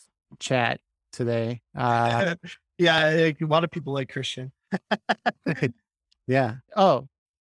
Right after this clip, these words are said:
Speaker 1: if it's a char-, yeah, if it's a character way back in history that did insane stuff, wouldn't it be fine to make media about it? Yeah. So is there any difference between historical characters and, and, like, current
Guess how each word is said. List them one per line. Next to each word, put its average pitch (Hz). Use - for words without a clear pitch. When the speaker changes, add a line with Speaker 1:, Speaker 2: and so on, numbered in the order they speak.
Speaker 1:
if 165
it's 175
a 165
char-, 170
yeah, 156
if 123
it's 151
a 143
character 147
way 131
back 120
in 120
history 120
that 113
did 117
insane 113
stuff, -
wouldn't 123
it 120
be 123
fine 113
to 110
make 113
media 117
about 117
it? -
Yeah. 135
So 151
is 139
there 147
any 147
difference 127
between 127
historical 123
characters 120
and, 113
and, 135
like, 117
current 139